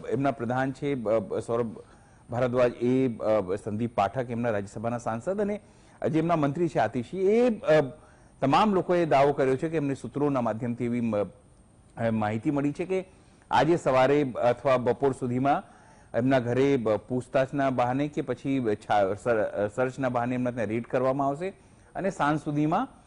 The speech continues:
અ, કેજરીવાલને એ જે ધરપકડ છે એ કરવામાં આવશે. હવે સવાલ એ વાતને લઈને છે કે જો, અ, એમની વાતો સાચી પડે તો, કારણ કે એની પહેલા પણ, અ, જ્યારે બ-, બ-,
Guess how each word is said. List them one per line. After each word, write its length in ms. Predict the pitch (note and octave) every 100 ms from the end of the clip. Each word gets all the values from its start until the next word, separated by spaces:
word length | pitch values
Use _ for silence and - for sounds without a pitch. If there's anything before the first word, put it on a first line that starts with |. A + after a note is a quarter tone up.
| - - -
અ, 80 | A#2
કેજરીવાલને 760 | - C#3 C#3 D#3 C3+ C#3 F#3+
એ 220 | G#3 A#2+ B2+
જે 200 | B2 B2
ધરપકડ 460 | A#2 A2 A#2 C#3+
છે 160 | - G#3+
એ 140 | C#3+
કરવામાં 460 | B2 A2+ G#2 G2 G2
આવશે. 260 | F#2+ F#2+ - _ - _ -
હવે 160 | D#3 A#3
સવાલ 300 | A3+ G3+ G3+
એ 60 |
વાતને 340 | F3 D#3+ F3 E3+
લઈને 260 | E3 E3
છે 120 | E3
કે 140 | G3 F3
જો, 540 | B2 D3+ F#3 G#3+ - - - - -
અ, 100 | A2+
એમની 320 | A#2+ D3 E3+
વાતો 340 | D3 A#2+ A#2 E3+
સાચી 360 | - A#2+ -
પડે 240 | D3 C#3 C#3
તો, 180 | C#3 A#2+
કારણ 200 | B2+ C#3+
કે 120 | F3+
એની 120 | F3
પહેલા 280 | D#3+ C3 D#3
પણ, 260 | F3+ F3+ - - - - -
અ, 160 | A#2 A#2+
જ્યારે 440 | A#2+ C3+ D3 D#3
બ-, 240 | C#3 A#2+ A#2
બ-, 320 | - G#2+